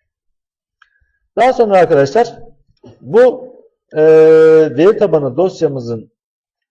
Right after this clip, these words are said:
özelliklerini belirleyeceğiz. Şimdi yukarıda seçerek yapmıştık bir önceki örneğimizde.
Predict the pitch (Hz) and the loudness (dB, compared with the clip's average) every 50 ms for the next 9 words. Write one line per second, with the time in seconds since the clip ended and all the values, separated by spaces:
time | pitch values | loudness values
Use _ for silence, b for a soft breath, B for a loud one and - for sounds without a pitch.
0 | _ _ _ _ _ _ _ _ _ _ _ _ _ _ _ _ _ - 180 175 | _ _ _ _ _ _ _ _ _ _ _ _ _ _ _ _ _ -6 -4 -2
1 | 170 170 156 160 156 - 151 147 147 143 120 113 104 95 98 95 - - - - | -2 -2 -2 -2 -2 -2 -4 -2 -2 -2 -2 -2 -2 -4 -8 -12 -14 -16 -18 -20
2 | - _ _ _ _ _ _ _ _ _ _ _ _ _ _ _ _ - 131 131 | -20 _ _ _ _ _ _ _ _ _ _ _ _ _ _ _ _ -16 -14 -12
3 | 135 131 151 147 147 147 - 151 135 - 165 156 139 - 117 - 98 - - 104 | -8 -4 -2 -2 -2 -2 -2 -4 -2 0 0 0 0 0 -2 -4 -6 -10 -20 -18
4 | - 110 113 104 101 98 95 - 90 95 95 - - - 90 90 - - 185 285 | -12 -10 -10 -10 -10 -12 -14 -12 -12 -12 -12 -14 -16 -20 -20 -12 -4 -2 -2 -2
5 | - | -2